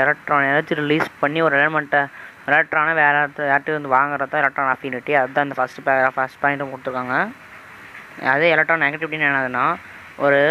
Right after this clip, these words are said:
அஹ், mutual sharing of electrons. என்னோட எலக்ட்ரானும் அவனோட எலக்ட்ரானும் ரெண்டு பேரும் share பண்ணா தான் ரெண்டு பேத்துக்குமே ஈக்குவலா இருக்கும் அப்படின்னு சொல்லி share பண்ணிக்கிறது தான் வந்து electron நெகட்டிவிட்டின்னு சொல்றோம். இதோட unit வந்து கேஜி mole per mole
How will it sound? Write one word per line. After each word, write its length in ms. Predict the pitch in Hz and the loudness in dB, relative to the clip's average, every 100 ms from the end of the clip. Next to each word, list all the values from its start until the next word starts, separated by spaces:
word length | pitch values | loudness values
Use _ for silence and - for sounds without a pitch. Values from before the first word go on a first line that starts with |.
| 170 - - - - - - 135 | 0 -4 -18 -20 -20 -20 -12 -4
அஹ், 200 | 135 135 | -4 -2
mutual 320 | 156 180 185 170 | -4 -2 0 0
sharing 280 | 160 151 147 151 | 0 0 0 -4
of 60 | 147 139 | 0 0
electrons. 460 | 135 - 139 131 143 | -2 -2 -4 -4 -6
என்னோட 180 | 135 147 143 | -2 0 2
எலக்ட்ரானும் 440 | 147 151 147 151 | 2 0 0 0
அவனோட 240 | 143 139 143 | -2 0 0
எலக்ட்ரானும் 400 | 135 135 143 143 139 | 0 0 -2 -2 -4
ரெண்டு 140 | 143 | -2
பேரும் 180 | 156 147 | -2 0
share 160 | 135 | -2
பண்ணா 140 | 139 139 | -2 -4
தான் 120 | 147 | -4
ரெண்டு 140 | 143 147 | -6 -8
பேத்துக்குமே 320 | 143 147 143 | -8 -8 -10
ஈக்குவலா 300 | 139 - 135 127 | -8 -6 -4 -4
இருக்கும் 220 | - 131 | -6 -8
அப்படின்னு 260 | 120 131 - | -8 -10 -10
சொல்லி 140 | 127 - | -10 -2
share 200 | 127 131 | 0 -2
பண்ணிக்கிறது 400 | 139 123 120 117 151 | -8 -10 -12 -8 -2
தான் 160 | 170 147 | 0 0
வந்து 200 | 131 175 - - - - - - | 0 0 -2 -6 -20 -20 -12 -2
electron 300 | 151 165 147 | 0 0 -2
நெகட்டிவிட்டின்னு 560 | 135 147 143 135 135 131 | -6 -6 -6 -6 -8 -6
சொல்றோம். 340 | 113 113 147 185 - - - - - 147 | -8 -4 -2 -2 -6 -18 -20 -20 -10 -2
இதோட 160 | 151 151 | 0 0
unit 220 | 165 160 151 | -2 -2 -2
வந்து 160 | 156 165 | -2 0
கேஜி 320 | 151 151 147 151 | 0 0 -2 -2
mole 160 | 147 143 - | -4 -4 -4
per 120 | 143 135 139 | -4 -4 -6
mole 160 | 139 | -6